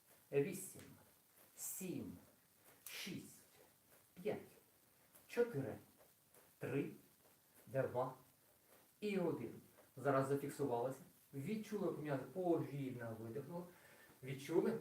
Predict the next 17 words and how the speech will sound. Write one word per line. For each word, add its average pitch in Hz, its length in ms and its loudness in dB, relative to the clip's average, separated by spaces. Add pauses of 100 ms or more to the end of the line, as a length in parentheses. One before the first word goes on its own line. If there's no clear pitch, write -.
Відчули 175 380 2
наше? 143 300 -2
Да. 139 280 2 (100)
Займатися 175 680 -2
нижніми 151 400 -2
кінцівками. 156 520 -4
Багато 165 340 -2
хто 165 320 6 (380)
забуває 143 520 4
про 127 100 0
наші 127 260 0
нижні 131 240 2
кінцівки, 147 600 -2 (240)
а 135 100 -2
це 143 120 -2
дуже 135 260 2
важливо. 127 440 4